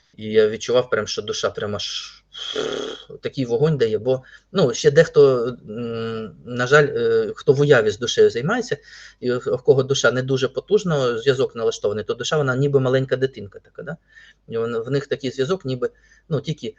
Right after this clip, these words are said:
радість, тільки там цукерочку з'їсти, тільки печиво, да? А якщо зв'язок з душею потужний, сильний стає, то він дає дуже багато сили, і це можна навіть, ну, і раніше використовували під час там двобою, да? Коли виклик на двобій, і якщо хтось по душі, а хтось не по душі,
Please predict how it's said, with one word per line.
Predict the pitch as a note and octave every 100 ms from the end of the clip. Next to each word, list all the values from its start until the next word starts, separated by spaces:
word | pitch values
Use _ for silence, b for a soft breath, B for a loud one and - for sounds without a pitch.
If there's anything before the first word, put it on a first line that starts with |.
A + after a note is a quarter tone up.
| _
радість, | B2+ E3+ G#3+ G#3 E3+ D#3+
тільки | B2+ B2+ C3
там | A#2
цукерочку | - - G3+ G3+ E3+ -
з'їсти, | C#3 C#3 -
тільки | - B2 A#2
печиво, | - F3+ - C3 C#3+
да? | D#3 E3+ _
А | B2
якщо | B2+ - C#3+
зв'язок | C#3 D3 D3
з | C3
душею | C3+ C#3+ B2+
потужний, | C#3 - C#3 C3+
сильний | C3+ B3+ A#3+
стає, | - A3
то | - C3+
він | D#3+
дає | C3+ C#3+
дуже | C#3 C#3
багато | C3 C3+ C3 -
сили, | - G#3 E3
і | B2+
це | B2 D#3
можна | C#3 C3+ C3
навіть, | A#2+ B2+ B2+ B B B B B _ _ _ -
ну, | E3+ A#2+
і | A2+ A2+ A2 A2+
раніше | B2 D#3 F3+ C3+
використовували | C3 C#3 B2+ - F3 D#3 C3+ B2 A#2+ -
під | A#2+
час | C#3+ C3
там | A2 A2
двобою, | B2+ C#3+ A2+ G#2 F#2+ -
да? | - D3
Коли | A#2+ A#2+
виклик | C3+ - A#2+ A#2+
на | A#2
двобій, | B2 B2+ G3 A#3+ _ _
і | A#2
якщо | A#2 -
хтось | A#2+ - C3+
по | - B2
душі, | C3 - A#2+
а |
хтось | - C3 -
не | B2+
по | C3+
душі, | C3 C#3+ -